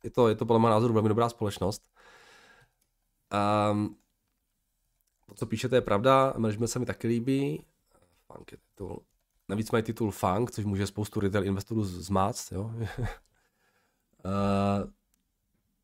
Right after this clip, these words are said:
takže jo, mě si, za mě to je, za mě to je super, super firma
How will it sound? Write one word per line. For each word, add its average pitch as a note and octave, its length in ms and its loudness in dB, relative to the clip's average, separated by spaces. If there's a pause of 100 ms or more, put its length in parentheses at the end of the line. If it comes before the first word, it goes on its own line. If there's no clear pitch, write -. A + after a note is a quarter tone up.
(840)
takže A2 180 6
jo, D#3+ 120 12
mě C#3+ 120 8
si, B2+ 440 2
za B2 100 4
mě C#3 140 6
to C3+ 100 4
je, A#2+ 180 8
za A#2+ 80 2
mě A#2+ 120 2
to B2+ 60 0
je A#2+ 60 2
super, A#2 300 -2 (220)
super A2 280 -10
firma G2+ 460 -2